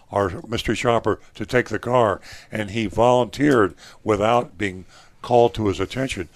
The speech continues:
to take the car to, an, I believe it was Honda, to have the car, the recall fixed.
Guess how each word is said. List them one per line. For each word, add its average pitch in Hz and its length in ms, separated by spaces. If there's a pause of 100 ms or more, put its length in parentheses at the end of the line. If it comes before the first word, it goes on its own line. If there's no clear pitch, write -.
(160)
to 110 120
take 151 280
the 120 80
car 90 380 (340)
to, 101 200
an, 95 140
I 87 420
believe 117 240
it - 60
was 92 140
Honda, 95 420 (440)
to 104 120
have 101 160
the 101 80
car, 101 380 (220)
the 92 80
recall 101 400
fixed. - 360